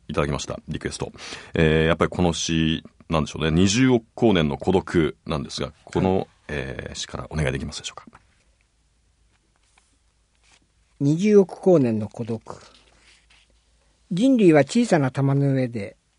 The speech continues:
Speaker 2: 眠り起き、そして働き、時々火星に仲間を欲しがったりする。火星人は小さな玉の上で何をしてるか僕は知らない。あるいはネリリし、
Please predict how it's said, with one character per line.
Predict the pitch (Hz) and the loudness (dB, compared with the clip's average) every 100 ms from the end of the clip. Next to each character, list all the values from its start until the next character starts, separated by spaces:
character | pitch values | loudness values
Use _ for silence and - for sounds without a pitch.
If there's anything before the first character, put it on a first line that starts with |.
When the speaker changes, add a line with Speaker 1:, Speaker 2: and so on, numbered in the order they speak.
| _ | _
Speaker 2:
眠 | 131 151 180 | -2 2 4
り | 185 170 - 165 147 | 4 0 -2 -2 -2
起 | - | -12
き、 | _ _ _ | _ _ _
そ | - 156 | -4 -4
し | - | 0
て | 185 | 0
働 | 160 175 151 143 - | 2 2 2 0 -6
き、 | - _ _ _ _ _ _ _ | -20 _ _ _ _ _ _ _
時 | 131 175 | -4 2
々 | 170 156 | 2 0
火 | - 147 | -4 -6
星 | 139 208 214 | -2 2 4
に | 196 | 4
仲 | 185 196 | 2 4
間 | 202 | 4
を | |
欲 | 139 | 2
し | 123 139 | 0 -4
が | |
っ | 139 | -4
た | - | -6
り | 101 | -12
す | - - | -14 -20
る。 | - _ _ _ _ _ _ _ _ _ _ _ | -20 _ _ _ _ _ _ _ _ _ _ _
火 | - | -6
星 | 143 196 185 | 2 4 4
人 | 143 | 4
は | 123 | 0
小 | 113 165 165 | -2 -4 -2
さ | 139 | -2
な | 113 | -4
玉 | 120 117 | -4 -4
の | 123 127 | -4 -4
上 | 117 | -6
で | 107 101 107 _ | -8 -12 -14 _
何 | - 156 196 | -4 0 0
を | 123 | 0
し | 101 | -6
て | - | -8
る | 117 | -8
か | - 101 - _ _ | -10 -16 -20 _ _
僕 | 139 160 135 | -4 -2 -4
は | 98 | -10
知 | - | -10
ら | 123 | -8
な | 120 98 | -8 -8
い。 | - _ _ _ _ _ _ _ _ _ | -14 _ _ _ _ _ _ _ _ _
あ | 180 | 0
る | 247 | 2
い | |
は | 185 | 2
ネ | 135 190 | 2 0
リ | 165 | 0
リ | 120 | -6
し、 | - - | -10 -18